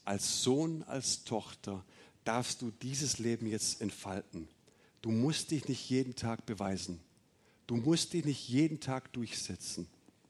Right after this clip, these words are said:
Und was wäre alles anders in unserem Alltag, wenn wir uns mehr auf unser Sein konzentrieren und die auf uns tragende Beziehung?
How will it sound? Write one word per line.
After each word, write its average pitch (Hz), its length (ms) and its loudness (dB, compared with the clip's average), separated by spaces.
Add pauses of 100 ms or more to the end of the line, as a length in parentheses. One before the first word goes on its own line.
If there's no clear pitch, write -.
(440)
Und 113 80 -2
was 120 260 4
wäre 190 540 6 (340)
alles 135 440 4
anders 143 500 4
in 117 80 2
unserem 110 360 0
Alltag, 107 520 -2 (680)
wenn 127 260 6
wir 139 100 4
uns - 260 0
mehr 139 320 4
auf - 140 -2
unser 113 260 0
Sein 120 360 4
konzentrieren 110 840 -2 (400)
und 107 200 -6
die 117 140 0
auf 107 180 -6
uns 113 300 -6
tragende 117 600 0
Beziehung? 92 720 -6